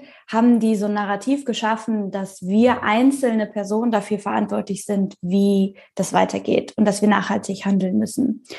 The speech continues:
Und natürlich ist nachhaltig handeln jetzt nicht falsch und natürlich ist es super, wenn Leute das tun, aber ich glaube einfach,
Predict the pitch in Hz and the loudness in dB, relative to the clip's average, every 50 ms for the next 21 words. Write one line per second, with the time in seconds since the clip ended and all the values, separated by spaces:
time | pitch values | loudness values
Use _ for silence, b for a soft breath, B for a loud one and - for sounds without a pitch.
0 | B B B B B B B - 202 214 214 214 208 214 214 208 202 - 269 285 | B B B B B B B 0 4 4 6 4 4 4 0 -2 0 4 4 4
1 | 277 262 247 208 208 - 208 214 214 220 220 226 214 202 196 190 - 202 196 196 | 4 4 2 0 -4 -2 0 2 2 2 2 0 0 -2 -2 -6 -6 -6 -4 -2
2 | 190 190 185 185 185 185 190 - - - - 208 208 214 220 - - - _ _ | -2 -2 -4 -6 -8 -10 -12 -16 -14 -8 -4 0 2 2 0 0 -4 -10 _ _
3 | _ _ _ _ - - - - 196 196 202 220 254 294 285 - - - 214 208 | _ _ _ _ -20 -8 -2 0 4 4 6 6 4 4 2 0 -2 -2 -2 -2
4 | 202 - 233 220 214 214 - - - 208 185 - - 196 202 262 285 285 240 226 | -2 -2 -2 -2 -2 -4 -6 -10 -10 -10 -10 -8 -4 0 2 2 2 4 4 4
5 | 214 208 214 208 220 214 226 208 202 214 202 202 196 196 - - - 254 262 247 | 4 2 2 2 2 2 0 0 -2 -4 -4 -4 -4 -6 -6 -2 0 2 4 4
6 | 233 214 180 190 190 190 - - 196 208 202 214 - 220 190 - 202 196 196 | 2 2 0 -2 -4 -6 -6 -6 -4 -2 -2 -2 -2 -4 -4 -4 -6 -6 -6